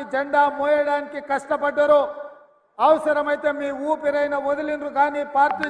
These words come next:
జెండాను వదలకుండా భుజాలు కాయలు కాసే విధంగా పార్టీ జెండా మోసిండ్రో, మీ రుణం తీర్చుకునే సందర్భం వచ్చింది. మిమ్మల్ని ఆదుకునే బాధ్యత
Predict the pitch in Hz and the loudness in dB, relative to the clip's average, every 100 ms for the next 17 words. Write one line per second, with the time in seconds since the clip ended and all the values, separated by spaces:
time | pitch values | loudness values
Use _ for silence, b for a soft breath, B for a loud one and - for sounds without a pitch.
0 | - 277 285 302 294 277 285 302 302 302 | -2 -2 2 0 2 0 2 2 2 0
1 | 311 269 - - - - 220 269 277 285 | 4 2 2 -10 -18 -12 -8 2 4 4
2 | 277 277 240 294 320 302 302 285 277 277 | 2 -2 2 6 6 4 4 2 2 -4
3 | 277 269 262 269 254 269 277 269 - 269 | -4 -4 -4 2 4 4 0 -10 -2 0
4 | 294 349 320 311 294 302 285 285 339 349 | 6 4 6 4 2 0 0 4 6 4
5 | - - - - 185 277 302 277 240 302 | 0 -8 -10 -10 -6 -4 -2 -2 -2 2
6 | 320 294 - 294 302 302 311 294 285 - | 4 2 0 -2 -2 -4 -4 0 0 2
7 | 294 330 330 330 320 302 294 285 294 277 | 0 4 6 4 6 4 4 0 -6 0
8 | 277 254 - - - - - _ _ _ | 2 2 -2 -12 -16 -20 -20 _ _ _
9 | _ _ 180 262 254 254 254 233 254 277 | _ _ -4 -2 0 -2 0 2 2 2
10 | 277 277 262 247 - 277 320 320 311 | -2 -4 -4 -4 4 4 4 2 2